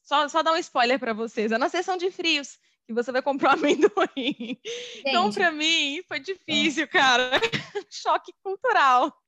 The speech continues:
Speaker 2: Primeiro que, o, o, assim, pra mim foi assim, "Isso é um mercado?"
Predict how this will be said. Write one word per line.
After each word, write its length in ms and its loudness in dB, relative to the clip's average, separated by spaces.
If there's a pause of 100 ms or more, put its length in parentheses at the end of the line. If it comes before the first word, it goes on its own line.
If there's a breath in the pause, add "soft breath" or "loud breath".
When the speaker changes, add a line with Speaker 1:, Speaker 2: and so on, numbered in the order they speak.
(120)
Speaker 2:
Primeiro 500 -2
que, 160 -8
o, 180 -8
o, 220 -8
assim, 540 -8 (100)
pra 160 -4
mim 220 -6
foi 180 2
assim, 480 -4 (140)
"Isso 180 -6
é 20 -4
um 80 -2
mercado?" 720 -6